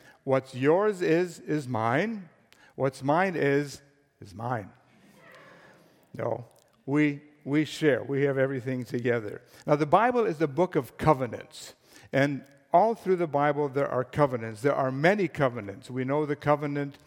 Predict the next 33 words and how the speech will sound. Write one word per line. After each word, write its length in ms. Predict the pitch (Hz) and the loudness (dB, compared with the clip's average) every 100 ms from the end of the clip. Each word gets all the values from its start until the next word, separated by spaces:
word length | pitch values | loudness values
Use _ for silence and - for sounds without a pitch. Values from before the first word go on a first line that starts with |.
| - - - | -20 -20 -10
uh, 200 | 131 120 | -4 -4
between 400 | 117 123 127 139 | -4 -8 -2 0
Abraham 640 | 127 147 151 147 139 143 143 | 4 4 2 0 0 0 -2
and 160 | 135 | -6
God, 420 | 127 131 135 135 131 - - - | -2 0 0 -2 -6 -18 -14 -6
uh, 300 | 113 104 - 135 120 117 - - | -2 -2 -4 -8 -16 -18 -20 -2
David, 640 | 143 143 147 143 139 135 - - - - | 2 4 4 0 0 -4 -14 -20 -20 -16
uh, 120 | 107 - | -16 -14
Noah, 600 | 120 139 147 143 135 135 - - - _ _ _ _ | -2 2 4 4 2 0 -6 -20 -20 _ _ _ _
many 340 | 139 156 190 185 | 2 4 4 0
people. 360 | 165 143 120 | -2 -2 -4
There's 180 | 120 120 | -6 0
even 220 | 185 180 | 0 0
a 40 | 143 | -2
covenant 500 | - 180 170 160 143 | 0 0 0 0 0
of 160 | 120 | -2
salt 640 | - - 240 180 117 - - | -6 -4 0 0 -2 -8 -8
in 140 | 147 | -4
the 100 | 131 | -2
Bible. 360 | 123 123 117 110 | 0 -2 -2 -6
Very 420 | 113 175 202 190 | 0 2 2 -2
interesting, 560 | 196 - 123 - 113 | -6 -4 -4 -4 -12
but 180 | 110 110 | -10 -8
God 220 | 123 139 | -2 0
always 520 | 135 180 233 262 226 175 | 2 0 -2 -4 -8 -6
works 360 | 160 165 - | -4 -4 -6
through 220 | - 143 | -10 -10
covenants. 680 | 127 - 170 135 110 113 - - - - - - | -10 -4 -4 -4 -6 -8 -14 -20 -20 -20 -20 -6
He 140 | 147 160 | 0 2
wants 400 | 156 180 196 - | 2 -2 -4 -6
to 120 | 160 | -4
make 320 | 147 180 202 | 0 0 0
sure 460 | - - 160 156 | -10 -4 -2 -2